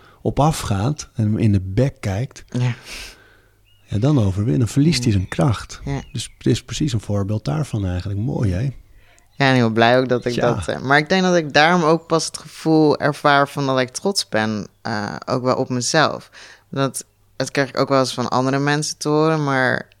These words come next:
Speaker 2: ja, het stukje eetstoornis, daar praat ik eigenlijk dan niet heel veel over.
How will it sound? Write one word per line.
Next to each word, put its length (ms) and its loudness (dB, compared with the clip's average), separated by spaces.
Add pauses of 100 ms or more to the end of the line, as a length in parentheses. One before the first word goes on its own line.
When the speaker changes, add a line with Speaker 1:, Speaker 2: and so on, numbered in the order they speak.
(120)
Speaker 2:
ja, 140 -2
het 140 -2
stukje 260 -8
eetstoornis, 560 -2
daar 100 -6
praat 340 -2
ik 80 -8
eigenlijk 340 -2
dan 340 -2 (640)
niet 400 0
heel 180 2
veel 380 0
over. 460 -2